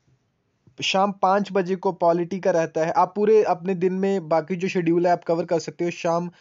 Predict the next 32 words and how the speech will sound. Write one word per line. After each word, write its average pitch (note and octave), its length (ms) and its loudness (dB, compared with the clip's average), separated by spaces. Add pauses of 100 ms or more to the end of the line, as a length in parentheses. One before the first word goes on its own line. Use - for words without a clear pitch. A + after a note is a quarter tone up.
(280)
पाँच E3 260 0
बजे F3 180 -2
जो F3 100 -2
हिस्ट्री E3+ 300 -6
की E3+ 100 -14
क्लास E3+ 280 0
रहती D#3+ 280 -2
है E3 300 -4 (140)
प्रीवियस E3 320 -4
ईयर E3+ 100 0
की, F3 160 -6
और E3+ 220 0 (480)
शाम E3+ 320 -4
सात E3 320 -2
बजे E3 220 -2
पॉलिटी D3+ 440 -2
की D3+ 160 -4
रहती C#3+ 280 -2
है D3+ 100 -2
क्लास, D3 400 -2 (420)
अ, C3 120 -4
जो D3 180 -4
कि F#3 100 -6
एक F3 120 -8
बहुत E3 320 0
ही G#3+ 60 -6
छोटे F#3 340 -4
टाइम, F3+ 260 0
अ, E3 120 -10
पीरियड D#3 540 0
के F3 100 -2
अंदर D#3+ 380 -2